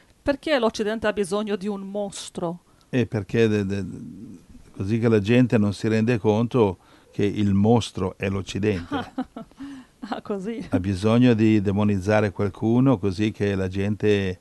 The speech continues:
Speaker 2: la gente l'ha già capito, ma che almeno dice, "Sì, noi siamo mostruosi, ma c'è uno peggio di noi."
Speaker 1: Mm-hmm.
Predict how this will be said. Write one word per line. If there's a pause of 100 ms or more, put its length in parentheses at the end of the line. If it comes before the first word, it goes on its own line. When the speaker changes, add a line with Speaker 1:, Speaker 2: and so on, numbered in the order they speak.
(400)
Speaker 2:
la
gente
l'ha
già
capito,
ma
che
almeno (420)
dice,
"Sì,
noi
siamo
mostruosi,
ma
c'è
uno
peggio
di
noi."
Speaker 1:
Mm-hmm.